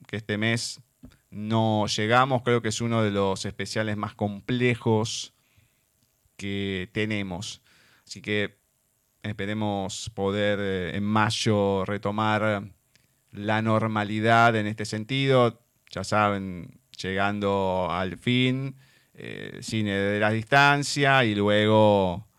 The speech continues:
sí vamos a estar con las entrevistas de Lubina ya el último miércoles de cada mes.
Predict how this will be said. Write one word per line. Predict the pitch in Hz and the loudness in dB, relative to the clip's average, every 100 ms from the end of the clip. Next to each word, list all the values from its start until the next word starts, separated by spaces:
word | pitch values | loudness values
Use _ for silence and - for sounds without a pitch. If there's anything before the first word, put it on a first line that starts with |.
| _ | _
sí | - - 107 | -14 -6 0
vamos | 104 104 104 | 2 2 0
a | |
estar | 104 104 | 0 0
con | 104 | 0
las | 95 - | -4 -4
entrevistas | 101 98 107 110 101 | -2 -2 -2 -2 -2
de | 98 | -2
Lubina | 98 101 104 107 101 | -2 -2 -2 -2 -4
ya | - 104 104 104 95 | 0 2 4 2 0
el | 101 107 | 0 4
último | 110 107 113 104 101 | 4 4 0 -2 -2
miércoles | 104 104 104 104 104 101 | -2 0 -2 0 -2 -2
de | 98 95 | -6 -4
cada | 101 101 98 | -2 0 -2
mes. | 95 90 - | -4 -6 -8